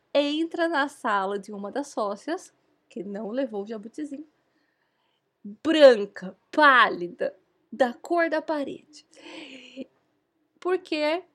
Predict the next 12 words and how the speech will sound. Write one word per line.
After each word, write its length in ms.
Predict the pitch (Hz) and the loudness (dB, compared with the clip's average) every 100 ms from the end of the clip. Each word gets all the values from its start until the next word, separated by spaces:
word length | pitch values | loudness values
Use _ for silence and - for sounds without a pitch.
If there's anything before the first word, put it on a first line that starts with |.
| _ | _
a 140 | 359 | -4
gente, 500 | 339 277 269 - - _ _ - - _ | -2 -4 -6 -10 -12 _ _ -20 -20 _
a 100 | 220 | -10
gente 380 | 208 220 - 240 | -8 -12 -10 -12
não, 180 | - - _ | -12 -14 _
a 140 | 220 220 | 2 2
clínica 840 | - - 220 247 254 202 190 190 | 0 -10 -6 -6 -6 -6 -8 -8
fictícia 680 | 190 196 196 - 240 - | -10 -12 -12 -10 -8 -8
tinha 300 | 226 - 240 | -10 -8 -8
recebido 680 | 240 277 277 - 294 285 262 | -2 0 0 -2 -4 -4 -4
uma 180 | 302 302 | -4 -4
fiscalização 1160 | 285 294 285 339 294 320 339 381 - 277 226 | -4 -6 -2 -2 0 -2 -2 -4 0 2 0